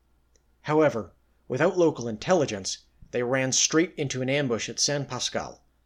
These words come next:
not that far from San Diego. There, commander of the local loyalist band, Andre Pico, countered every move of Kearny and his small force of one hundred dragoons and thirty Marines.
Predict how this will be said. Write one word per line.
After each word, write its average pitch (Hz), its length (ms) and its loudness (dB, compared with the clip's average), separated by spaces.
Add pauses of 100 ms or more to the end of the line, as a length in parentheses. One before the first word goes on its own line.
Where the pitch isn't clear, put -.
(160)
not 156 220 -2
that 156 240 4
far 120 160 -2
from 104 160 -12
San 98 240 -8
Diego. 101 340 -8 (880)
There, 107 380 -2 (160)
commander 160 340 0
of 143 60 0
the 120 100 2
local 127 380 2
loyalist 110 460 0
band, 104 360 -4 (220)
Andre 131 300 -2
Pico, 98 460 -6 (280)
countered 127 340 -2
every 165 240 4
move 139 200 0
of - 160 -4
Kearny 120 380 -2
and 104 100 -4
his 107 80 -2
small 131 320 0
force 113 320 -4
of 85 100 -12
one 123 220 0
hundred 131 280 -2
dragoons 113 560 -4
and 104 160 -14
thirty 117 280 -4
Marines. 98 580 -10